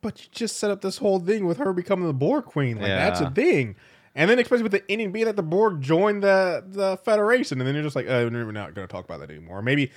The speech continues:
Speaker 1: we'll see Borg, but we just won't see the Borg Queen.
Speaker 2: Maybe they're spinning off another Star Trek show we don't know about that she's gonna be in.
Speaker 1: Maybe,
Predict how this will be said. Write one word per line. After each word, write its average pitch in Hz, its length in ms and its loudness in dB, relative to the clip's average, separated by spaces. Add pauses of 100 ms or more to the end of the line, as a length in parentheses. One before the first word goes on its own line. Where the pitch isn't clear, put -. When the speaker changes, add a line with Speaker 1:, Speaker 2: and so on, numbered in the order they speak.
(140)
Speaker 1:
we'll 151 160 2
see 147 240 -2
Borg, 135 480 2
but 127 80 -4
we 113 80 -6
just 120 140 -6
won't 117 120 -8
see - 100 -8
the 113 80 -2
Borg 110 300 -6
Queen. 113 220 -8
Speaker 2:
Maybe 143 200 2
they're 190 160 2
spinning 151 360 0
off 123 180 2
another 110 280 0
Star 101 260 0
Trek 101 240 -2
show 101 220 -4
we 95 100 -4
don't 90 240 -6
know 87 180 -6
about 85 300 -6
that 90 160 -10
she's 85 240 -12
gonna 85 200 -10
be 80 220 -12
in. 76 180 -10
Speaker 1:
Maybe, 120 580 0